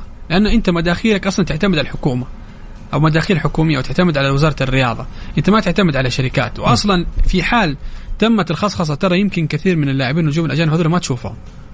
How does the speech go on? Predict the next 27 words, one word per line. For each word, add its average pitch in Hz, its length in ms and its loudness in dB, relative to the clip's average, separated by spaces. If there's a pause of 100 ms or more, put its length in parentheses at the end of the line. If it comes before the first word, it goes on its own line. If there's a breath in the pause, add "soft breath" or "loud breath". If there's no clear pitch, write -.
لأن 170 200 2
الخصخصة 170 500 0
هي 170 160 2
عبارة 156 340 2
عن، 165 240 2 (500 loud breath)
آم، 269 440 -2
اصرف 226 260 4
على 208 200 2
قد 214 60 4
مداخيلك. 180 720 2
عندي 180 160 4
مداخيل 156 480 0
مليون، 170 280 2
أنا 170 100 2
حصرف 175 260 0
على 147 120 2
المليون. 135 360 0
عندي 160 200 4
مداخيل 156 380 0
عشرة، 170 260 0
حصرف 156 280 2
عليها. 131 160 2
لكن - 280 0
ما 190 100 4
يكون 214 180 2
عندي 208 140 2
دخل 180 260 0